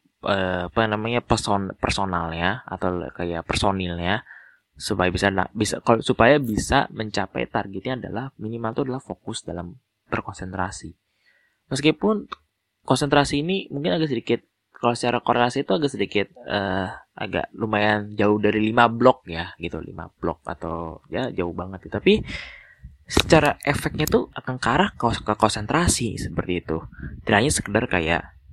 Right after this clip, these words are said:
apa namanya ya, depresi itu sedih, depresi itu murung, enggak. Depresi paling, dampak paling pendeknya adalah konsentrasi gitu. Kalau sekarang konsentrasi sudah benar, sudah baik, sudah apa, balik nanti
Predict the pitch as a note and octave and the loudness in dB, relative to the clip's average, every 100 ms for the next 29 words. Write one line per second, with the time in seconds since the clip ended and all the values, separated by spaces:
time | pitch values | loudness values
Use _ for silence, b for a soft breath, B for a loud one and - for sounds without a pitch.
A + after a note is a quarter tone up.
0 | - - - - - - B2 D3 C3 F#2+ | -20 -20 -20 -20 -20 -14 -2 0 0 -2
1 | E2+ E2+ E2 - - - - - - - | -2 -4 -4 -6 -14 -20 -20 -20 -6 2
2 | A2+ A2+ A2+ A2 D#3 D#3+ - - - - | 6 6 4 4 6 6 2 -6 -12 -10
3 | A2 G2 G2 G2 F#2+ G2 G2 - - - | -4 -2 -2 -2 -4 -4 -8 -12 -16 -18
4 | - A2+ G#2+ G2+ G2 - D3 B2+ - - | -2 0 2 2 0 2 2 2 -2 -6
5 | G2+ F#2 F#2+ F#2+ F#2+ F3+ A#3+ A3 A#3 B3+ | -2 2 2 2 2 0 2 2 2 -2
6 | C4+ - - - - D3+ D#3+ - F#3 F3+ | -6 -14 -20 -6 4 6 6 2 0 0
7 | F3 - - - C#3+ D3 - D#3 D3+ D3 | -4 -8 -16 -2 0 2 2 2 2 -2
8 | D3 - - - - D3+ E3 A3 D#3 C3 | -6 -10 -16 -18 -2 0 2 2 2 0
9 | D#3+ - D3+ D3+ E3 F3+ - D3 E3+ - | -2 -4 -4 -4 -2 0 0 0 -8 -10
10 | - - - B B B - D#3 G#3+ G#3+ | -14 -8 -10 B B B 0 2 2 2
11 | G3+ F3 D#3+ D#3 D3+ D3 A#2+ F#2+ F#2+ A2+ | 0 2 2 2 0 4 4 2 0 -2
12 | E3 B2+ F2+ - C2+ G#2+ - - - - | -2 0 0 2 0 -2 -4 -2 -2 -4
13 | - E3 - b b - F#3+ F#3 E3 - | -2 -2 -2 b b 0 2 2 0 0
14 | C3 C3+ B2+ A2 - | -2 -2 -4 -8 -8